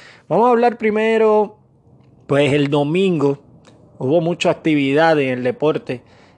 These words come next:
eh, mundial. Eh, tempranito por la mañana, eh, yo soy muy fanático de la Fórmula uno, y tempranito por la mañana pudimos ver lo que fue el Gran Premio de Bahrein en la,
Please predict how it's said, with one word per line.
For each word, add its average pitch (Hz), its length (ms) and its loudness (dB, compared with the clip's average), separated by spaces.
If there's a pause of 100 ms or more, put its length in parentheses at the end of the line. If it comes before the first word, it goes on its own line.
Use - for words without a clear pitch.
eh, 123 540 -2
mundial. 135 680 -2 (560)
Eh, 143 320 0
tempranito 220 1200 2
por 214 180 2
la 202 120 2
mañana, 240 760 0 (120)
eh, 135 180 0
yo 135 100 -4
soy 160 140 -4
muy 156 160 -2
fanático 135 560 -4
de 113 260 -4
la 120 180 -2
Fórmula 131 520 -2
uno, 117 260 -6 (480)
y 123 80 -8
tempranito 135 640 -2
por 139 200 0
la 135 160 0
mañana 139 680 -4
pudimos 127 400 -4
ver 131 400 0
lo 123 180 -2
que 123 100 -6
fue 135 160 -4
el 135 80 -2
Gran 151 260 -2
Premio 156 280 -2
de 139 140 2
Bahrein 151 460 0 (580)
en 226 340 2
la, 208 380 0